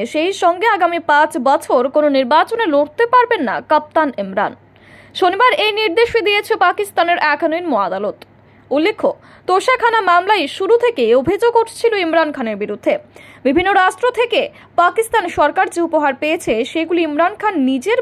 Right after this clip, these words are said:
বাড়িতে নিয়ে গিয়েছেন বলে অভিযোগ উঠেছিল। দাবি করা হচ্ছিল, তা সম্পূর্ণ সংবিধান বিরোধী এবং পাকিস্তানের পক্ষেও সম্মানহানিকর। এবার সেই মামলায় ইমরানকে দোষী সাব্যস্ত করল পাকিস্তানের এক ট্রায়াল কোর্ট। তিন বছরের জেলের পাশাপাশি পাকিস্তানি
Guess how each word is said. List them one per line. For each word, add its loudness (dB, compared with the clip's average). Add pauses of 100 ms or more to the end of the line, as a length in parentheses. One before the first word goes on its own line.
বাড়িতে -2 (100)
নিয়ে 0
গিয়েছেন -6
বলে -2
অভিযোগ -8
উঠেছিল। -8 (640)
দাবি 2
করা 4
হচ্ছিল, -4 (140)
তা 4 (140)
সম্পূর্ণ -2 (260)
সংবিধান -4
বিরোধী -8
এবং 0 (540)
পাকিস্তানের 0
পক্ষেও 0 (220)
সম্মানহানিকর। -2 (220)
এবার 2 (160)
সেই 0 (120)
মামলায় 2
ইমরানকে -2
দোষী 0
সাব্যস্ত -2 (120)
করল 2 (140)
পাকিস্তানের -4 (140)
এক -6 (120)
ট্রায়াল 0 (100)
কোর্ট। -8 (600)
তিন 0 (100)
বছরের 0 (100)
জেলের -2
পাশাপাশি -4 (160)
পাকিস্তানি -2